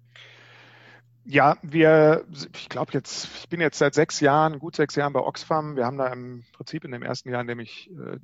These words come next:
da war, äh, mit angefangen, also etwa zweitausendvierzehn, dass wir jeweils zum Weltwirtschaftsforum in Davos einen Bericht veröffentlichen zur weltweiten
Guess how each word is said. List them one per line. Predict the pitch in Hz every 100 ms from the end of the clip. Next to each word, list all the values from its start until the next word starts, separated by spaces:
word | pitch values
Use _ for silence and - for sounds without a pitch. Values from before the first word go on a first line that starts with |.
| -
da | - 123
war, | 120 120 120 -
äh, | - -
mit | 139 131
angefangen, | - 147 147 139 127
also | 123 -
etwa | - 135
zweitausendvierzehn, | - - 123 117 113 - 143 - 143 131
dass | 123 -
wir | 120
jeweils | 127 135 127 - -
zum | 120 117
Weltwirtschaftsforum | 123 - 131 - 127 - - 123 120 113
in | 117
Davos | 110 104 123 139 - - - - -
einen | 113 117 117 113 107 104
Bericht | 107 131 170
veröffentlichen | - - - 131 127 - 123
zur | 117 - 120 120 117 107
weltweiten | 107 110 107 104 - 104 101